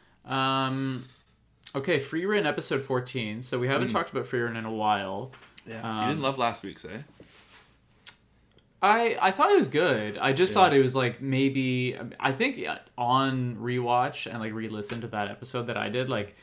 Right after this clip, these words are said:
Speaker 1: I was maybe a little too critical. I just thought
Speaker 2: Yeah.
Speaker 1: it was a li-, a little boring.
Speaker 2: Yeah. Uh, fair enough.
Speaker 1: But, but, like, not bad by any measure. Free Rin is still, like,
Speaker 2: Hmm.
Speaker 1: absurdly good.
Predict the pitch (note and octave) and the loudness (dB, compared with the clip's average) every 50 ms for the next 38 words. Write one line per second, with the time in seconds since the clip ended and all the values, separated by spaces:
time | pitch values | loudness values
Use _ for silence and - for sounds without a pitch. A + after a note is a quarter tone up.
0 | - - - - C#3+ C3+ D#3+ F3+ F#3+ E3+ B2+ G#2+ G#2+ G#2 G#2+ A2+ - C#3 B2 - | -20 -12 -4 -2 -2 2 2 2 4 2 2 0 -2 -6 -8 -8 -10 -12 -8 -6
1 | C3+ B2+ C3 - D3+ D#3+ E3 - - - - D#3 E3 G3+ G3+ - G#3 F#3 E3 D3 | -6 -6 -4 -4 -4 -4 -4 -8 -12 -6 -4 -4 -2 -2 0 2 4 4 4 4
2 | C3 B2 B2+ B2 B2 C3+ C3+ - C3 C3 C3 B2+ B2 A#2+ A2+ A2 - - - - | 2 0 0 0 2 0 0 0 0 -2 0 0 -2 -2 -4 -6 -8 -12 -16 -18
3 | - _ _ _ _ _ _ _ _ _ _ _ _ _ - A2 G2 - - - | -20 _ _ _ _ _ _ _ _ _ _ _ _ _ -8 -8 -8 -8 -10 -16
4 | - - - D#4 D#4+ D4+ C#4 - _ _ - - - A#2 F#2+ F2 - - _ _ | -14 -10 -8 -8 -8 -8 -10 -14 _ _ -10 -8 -8 -8 -8 -10 -14 -16 _ _
5 | _ _ _ _ _ _ _ _ _ _ - C#3 F#3+ G3+ G3+ - G3 B3 B3 B3+ | _ _ _ _ _ _ _ _ _ _ -2 0 0 0 0 0 -2 0 2 2
6 | A#3+ F#3 C#3 C3+ E3 F#3+ F3 B2+ D3 D3 C3+ G#2 - - - - - B2 A#2+ A#2+ | 2 2 2 2 2 2 4 6 4 4 4 2 0 -8 -14 -4 -2 0 2 2
7 | B2+ B2+ B2+ B2 A#2+ A#2 A2+ A2 A#2 A2+ A2+ - E3 E3+ F3 E3 D#3 C#3+ C3 B2 | 2 2 0 0 0 -2 -2 -4 -4 -6 -2 -2 0 2 4 4 2 2 2 0
8 | B2+ - - C#3 B2+ B2 A#2+ A#2 A2+ A2 G#2 G2+ - - - _ _ - A2+ G#2+ | -2 -2 0 0 2 2 2 0 0 -2 -2 -4 -10 -16 -20 _ _ -14 -12 -12
9 | G2 F#2 - _ _ _ _ _ _ _ _ - - - C3+ B2+ - - - - | -12 -14 -18 _ _ _ _ _ _ _ _ -10 -4 -4 -4 -2 -2 -4 -4 -2
10 | - D3+ C#3 B2+ A#2+ G#2 G#2+ A2+ G#2 F#2 - A#2 G#2+ - - - | 0 0 0 0 0 -2 -4 -6 -8 -8 -8 -10 -10 -10 -14 -16